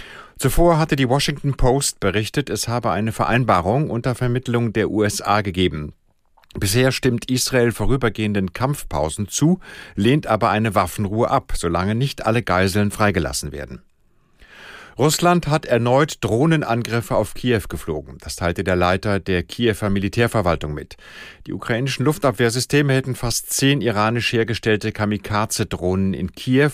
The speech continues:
und seinen Außenbezirken abgeschossen. Es gebe allerdings keine Berichte über Verletzte oder kritische Schäden. Der ukrainische Präsident Selenskyj hat eine Stärkung der eigenen Flugabwehr angekündigt. Moskau berichtete selbst von einem ukrainischen Drohnenangriff in der Nacht,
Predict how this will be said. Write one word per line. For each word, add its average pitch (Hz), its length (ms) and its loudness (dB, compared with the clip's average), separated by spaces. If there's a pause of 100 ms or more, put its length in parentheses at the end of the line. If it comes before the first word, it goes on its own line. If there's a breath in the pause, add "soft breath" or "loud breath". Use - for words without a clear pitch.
und 113 240 -4
seinen 104 400 0
Außenbezirken 95 1000 -2
abgeschossen. - 720 -6 (600 loud breath)
Es - 120 -6
gebe 127 200 2
allerdings 110 380 0
keine 139 240 4
Berichte 120 380 0
über 110 160 0
Verletzte 101 580 0
oder 92 240 -2
kritische - 500 -8
Schäden. 104 460 0 (560 loud breath)
Der - 100 -10
ukrainische 110 400 -4
Präsident 110 380 2
Selenskyj 117 600 2
hat 95 140 0
eine 101 220 0
Stärkung 107 600 0
der 92 180 0
eigenen 98 400 0
Flugabwehr 92 800 -4
angekündigt. 85 1000 -6
Moskau 120 480 2
berichtete 123 600 -2
selbst 104 520 0
von - 220 -2
einem 110 320 -6
ukrainischen 107 640 -8
Drohnenangriff 98 640 -2
in 98 80 -2
der 92 120 0
Nacht, 135 300 -2